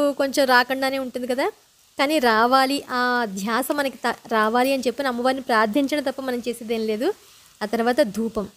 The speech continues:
అమ్మవారికి చక్కగా ధూపం అంటే చాలా ఇష్టం, సాంబ్రాణి పౌడర్ కానీ ఏదైనా మన ఇష్టం. చక్కగా ధూపం అంతా చూపించి అమ్మవారికి అక్కడ పెడితే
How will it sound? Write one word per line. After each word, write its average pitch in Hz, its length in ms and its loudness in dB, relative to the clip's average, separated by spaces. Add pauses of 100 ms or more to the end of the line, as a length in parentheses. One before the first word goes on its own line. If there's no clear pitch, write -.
(420)
అమ్మవారికి 220 500 0
చక్కగా 226 360 -2
ధూపం 226 320 -4
అంటే 226 200 -4
చాలా 226 360 0
ఇష్టం, 247 340 -4
సాంబ్రాణి 220 600 -2
పౌడర్ 214 320 -2
కానీ 214 200 -2
ఏదైనా 214 240 -2
మన 220 140 -2
ఇష్టం. 240 340 -6 (600)
చక్కగా 220 200 -4
ధూపం 226 220 2
అంతా 220 240 0
చూపించి 226 460 -4
అమ్మవారికి 208 540 -4 (1000)
అక్కడ 226 200 -2
పెడితే 247 520 0